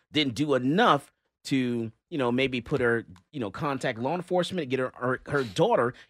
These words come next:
in the system or get her some help or something like that, some counseling, or get her admitted into a facility against her will so that way she would not pass a background check. 'Cause unless you do that, the gun store is not gonna know.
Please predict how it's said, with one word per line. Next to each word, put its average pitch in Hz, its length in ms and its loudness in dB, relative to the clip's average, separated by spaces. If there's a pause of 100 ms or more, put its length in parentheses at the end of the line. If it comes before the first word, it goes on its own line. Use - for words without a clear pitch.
in 139 200 0
the 123 80 -4
system 170 420 -4
or 110 80 0
get 131 140 -2
her 127 80 -2
some 110 180 -6
help 180 340 2
or 120 80 0
something 143 300 -6
like 131 160 -2
that, 120 100 -6
some 101 160 -10
counseling, 165 560 0 (260)
or 143 120 2
get 139 180 0
her 143 120 2
admitted 170 440 2
into 214 160 -4
a 196 40 2
facility 190 600 2 (220)
against 156 460 4
her 147 140 6
will 135 680 4 (440)
so - 140 -2
that 143 220 4
way 139 300 2
she - 220 -2
would 160 200 -2
not 147 220 2
pass 269 360 0
a 143 60 -4
background 98 460 -2
check. 82 240 -6 (340)
'Cause 180 200 4
unless 170 480 4
you 226 80 -2
do 175 280 4
that, 127 360 0 (160)
the 175 80 4
gun 180 240 4
store 143 240 0
is 120 80 -4
not 123 220 2
gonna 143 180 -2
know. 156 340 -2